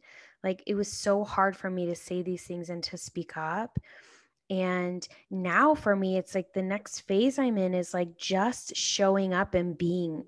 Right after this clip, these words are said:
myself. Like, not that I was super performative, but, um, saying things if they might be polarizing.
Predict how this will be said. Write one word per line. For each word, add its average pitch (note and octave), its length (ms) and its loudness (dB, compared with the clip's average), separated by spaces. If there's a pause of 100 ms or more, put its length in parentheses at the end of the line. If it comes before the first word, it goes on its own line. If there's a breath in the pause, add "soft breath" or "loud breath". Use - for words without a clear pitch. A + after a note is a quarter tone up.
myself. - 1000 -4
Like, E3+ 260 0 (320 loud breath)
not E4 240 6
that E4+ 120 8
I A3+ 100 8
was G#3 180 4
super A3 380 2
performative, F#3 960 4 (120)
but, E3+ 320 6 (400 loud breath)
um, F#3 180 4
saying A3+ 460 6
things E3+ 280 0
if E3 140 0
they E3+ 80 2
might D#3+ 220 0
be E3+ 100 -2
polarizing. D#3+ 760 -2